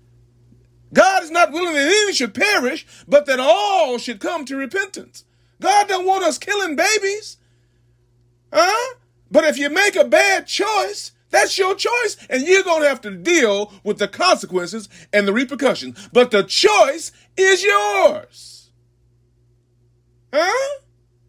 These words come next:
And oh, the grief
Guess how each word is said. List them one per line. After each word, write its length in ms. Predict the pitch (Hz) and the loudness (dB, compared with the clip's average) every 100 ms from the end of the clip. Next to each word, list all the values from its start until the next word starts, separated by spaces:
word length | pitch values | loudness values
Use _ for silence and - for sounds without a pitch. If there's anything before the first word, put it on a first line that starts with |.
| _ _ _ _ _ _ _ _ _ _ _ _ _ | _ _ _ _ _ _ _ _ _ _ _ _ _
And 100 | - | -14
oh, 440 | 120 135 135 123 113 | -8 -6 -4 -6 -10
the 100 | 107 | -14
grief 720 | 101 127 127 98 - _ | -12 -8 -8 -10 -16 _